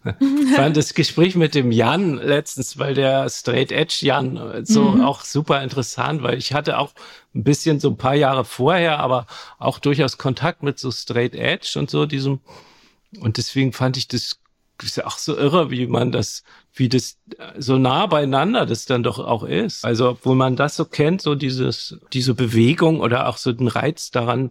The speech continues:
Speaker 2: ähm, ähm, so findet und, und dann doch auch, auch süchtig ist oder wird und so, ne? Und, ähm, und gleichzeitig hatte ich auch irgendwie durch so Punk und Hardcore-Punk auch so eine Ablehnung von so einem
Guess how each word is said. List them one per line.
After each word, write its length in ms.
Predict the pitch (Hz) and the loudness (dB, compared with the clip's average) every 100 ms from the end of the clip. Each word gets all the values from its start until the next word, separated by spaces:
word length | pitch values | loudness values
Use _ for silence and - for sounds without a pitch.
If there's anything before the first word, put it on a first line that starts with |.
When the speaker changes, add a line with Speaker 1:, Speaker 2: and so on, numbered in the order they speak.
| - - _ _ _ _ _ - | -8 -20 _ _ _ _ _ -8
Speaker 2:
ähm, 320 | 143 131 127 | -2 -2 -2
ähm, 200 | 131 127 | -2 -2
so 220 | 123 131 123 | -2 -6 -6
findet 500 | - 147 143 143 139 | -4 0 2 2 0
und, 220 | 120 - - - - _ - | -2 -4 -16 -20 -20 _ -10
und 280 | 123 113 | -6 -2
dann 500 | 123 120 123 120 - - - | 0 2 0 -2 -8 -14 -4
doch 180 | 123 123 | -2 -2
auch, 300 | - 110 - - - | -4 -6 -8 -16 -10
auch 180 | - 113 | -6 -6
süchtig 600 | - 202 - - - - | -4 -6 -4 -6 -8 -2
ist 280 | 117 120 - | 0 0 -2
oder 400 | 113 113 113 107 | -4 -2 -2 -4
wird 340 | 120 117 117 - | -4 -4 -6 -10
und 180 | 110 | -10
so, 160 | - 110 | -6 -6
ne? 260 | 110 117 117 | -6 -6 -10
Und, 140 | 131 101 - _ _ - | -10 -14 -18 _ _ -8
ähm, 460 | 139 143 139 135 - | -2 0 0 -4 -8
und 380 | 139 143 147 - | -2 -2 -2 0
gleichzeitig 720 | 135 143 - 156 151 147 - | 2 2 0 -2 0 -2 -2
hatte 180 | 143 139 | -4 -4
ich 200 | 113 104 | -6 -4
auch 340 | 151 147 - _ _ _ - - - | -4 -4 -8 _ _ _ -20 -20 -6
irgendwie 420 | 135 139 131 139 | -2 0 0 -4
durch 280 | - 135 - | 0 -2 0
so 140 | 131 | -4
Punk 420 | - - 120 170 | -4 -2 -2 -2
und 160 | 151 120 | -2 0
Hardcore-Punk 1000 | 123 170 - 160 151 147 - 143 143 143 | 0 0 -2 2 2 2 0 2 2 -2
auch 160 | - 117 | -4 -4
so 140 | - | 0
eine 160 | 123 113 | 0 2
Ablehnung 600 | 139 170 226 226 180 180 | 0 -2 -2 0 0 0
von 260 | - 160 143 | 2 0 2
so 160 | 147 | 2
einem 400 | 143 135 131 127 | 4 2 2 -2